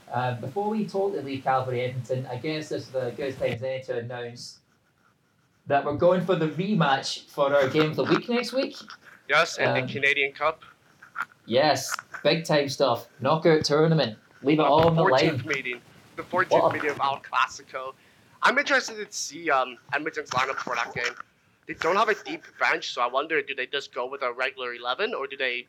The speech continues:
Speaker 2: get some kids in there?
Speaker 1: I can see a scenario as well where it's like, anyone at this point is va-, is precious, and the possibility is there. All right, we know Vancouver aren't in the best of form, but the possibility is there for a fixture against the Whitecaps in the next round. That could give them a bit of a,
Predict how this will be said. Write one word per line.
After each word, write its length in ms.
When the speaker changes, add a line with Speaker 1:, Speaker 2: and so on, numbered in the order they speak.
Speaker 2:
get 160
some 160
kids 280
in 140
there? 220
Speaker 1:
I 140
can 240
see 260
a 60
scenario 460
as 100
well 220
where 80
it's 100
like, 240
anyone 400
at 100
this 160
point 320
is 140
va-, 340
is 120
precious, 580
and 380
the 100
possibility 760
is 200
there. 440
All 100
right, 160
we 60
know 420
Vancouver 480
aren't 260
in 60
the 60
best 260
of 60
form, 180
but 80
the 80
possibility 640
is 140
there 260
for 180
a 300
fixture 260
against 240
the 60
Whitecaps 540
in 80
the 40
next 280
round. 200
That 200
could 120
give 140
them 100
a 60
bit 160
of 120
a, 360